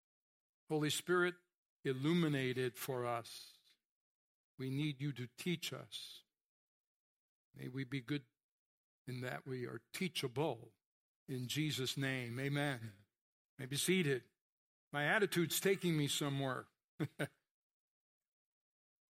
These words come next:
And there's something about a heart of thanksgiving that changes your attitude. That's why you need to be here on Sunday night for communion service,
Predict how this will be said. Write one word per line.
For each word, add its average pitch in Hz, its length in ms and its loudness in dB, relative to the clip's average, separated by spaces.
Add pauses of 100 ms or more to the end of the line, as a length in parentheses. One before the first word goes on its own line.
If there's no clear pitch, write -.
(600)
And 143 100 -10
there's 131 120 -8
something 180 320 2
about 151 240 4
a 143 60 4
heart 170 220 4
of - 80 -4
thanksgiving 170 640 2
that 147 140 2 (240)
changes 160 460 4
your 151 140 2
attitude. 165 420 4 (240)
That's - 100 -6
why 175 100 4
you 170 120 6
need 175 180 4
to 147 60 0
be 170 160 4
here 143 260 2 (240)
on 147 140 0
Sunday 156 220 2
night 151 200 0
for 143 100 -2
communion 147 600 2
service, 117 560 -6